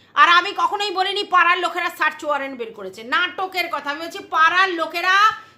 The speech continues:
সিসিটিভি ভেঙেছে, তারপর তাদের সঙ্গে ঝামেলা হয়েছে, অশান্তি হয়েছে, পাড়ার লোকেরা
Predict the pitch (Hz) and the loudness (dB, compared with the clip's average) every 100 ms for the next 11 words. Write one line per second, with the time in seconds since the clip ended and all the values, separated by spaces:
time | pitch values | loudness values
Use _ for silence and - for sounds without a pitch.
0 | - 330 320 392 381 359 349 381 349 320 | -16 -12 -8 -6 -6 -4 0 0 0 -4
1 | 339 349 349 359 381 392 330 320 - 339 | -4 -8 -2 2 2 0 -2 -2 -2 -2
2 | 349 330 294 294 311 311 320 339 277 269 | -2 -2 -4 -6 -6 -8 -6 -6 -6 -6
3 | 277 311 320 320 330 330 370 359 311 - | -2 2 2 2 -2 -6 -8 -8 -12 -20
4 | - - 285 320 330 330 359 359 330 330 | -10 -2 0 0 -2 -2 -4 -2 -2 -2
5 | 392 381 392 392 302 294 311 330 311 311 | 2 4 4 4 0 2 2 0 -2 -4
6 | 330 370 | 0 0